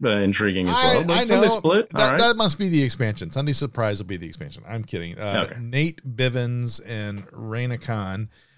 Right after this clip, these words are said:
Speaker 2: Nate is local to Charlotte, I believe, 'cause
Speaker 1: Ah,
Speaker 2: I hear he's,
Speaker 1: okay.
Speaker 2: he comes in the game store. I, I, I, I can't think if I've actually met him or not,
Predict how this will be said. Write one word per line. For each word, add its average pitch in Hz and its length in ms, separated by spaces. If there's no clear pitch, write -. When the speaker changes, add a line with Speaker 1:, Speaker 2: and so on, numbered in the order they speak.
Speaker 2:
Nate 185 320
is 175 420
local 170 420
to 127 140
Charlotte, 165 420
I 98 100
believe, 98 560
'cause 339 180
Speaker 1:
Ah, 117 140
Speaker 2:
I 117 80
hear 139 220
he's, 131 240
Speaker 1:
okay. 110 220
Speaker 2:
he 226 60
comes 123 240
in 107 80
the 104 60
game 113 240
store. 101 220
I, 107 200
I, 107 200
I, 110 280
I 113 40
can't 113 300
think 113 220
if 107 140
I've 107 160
actually 107 320
met 104 200
him 104 180
or 90 60
not, 95 240